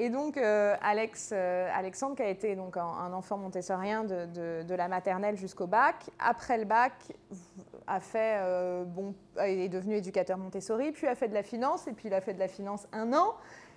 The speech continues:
et puis après, il est parti en mission humanitaire au Togo. <laughs> Parce qu'il s'est dit, quand même, la finance, c'était quand même pas simple à Fusac, et que des, voilà, et que créer, euh,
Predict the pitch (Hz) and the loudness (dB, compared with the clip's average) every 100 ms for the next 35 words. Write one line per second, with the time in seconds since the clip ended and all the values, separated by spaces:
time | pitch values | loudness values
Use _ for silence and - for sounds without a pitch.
0 | - - 226 202 269 220 - 285 254 226 | -20 -12 -10 2 6 6 6 2 2 4
1 | - - 277 233 - 240 226 208 214 254 | 2 2 -2 -2 0 0 0 -2 0 2
2 | 247 240 190 202 - 359 403 427 466 440 | 2 -2 -6 -8 -8 2 6 12 12 12
3 | 254 - 262 262 220 262 247 269 240 262 | 4 -4 -4 -2 -2 -2 6 6 6 2
4 | 330 285 247 220 214 - - - 440 440 | 2 0 -4 -6 -6 -6 -12 -14 -14 -14
5 | - 330 247 262 247 254 262 262 294 - | -12 -8 -6 -2 2 2 4 4 4 4
6 | 277 262 240 233 220 254 302 - 240 240 | -4 -4 -6 -4 2 2 2 -6 -4 -4
7 | 247 240 - 220 220 220 226 214 208 214 | -4 -4 -6 -8 -6 -2 0 2 2 2
8 | 202 170 196 190 190 190 - 214 247 233 | 2 2 -4 -6 -8 -8 -2 2 2 2
9 | 196 | 2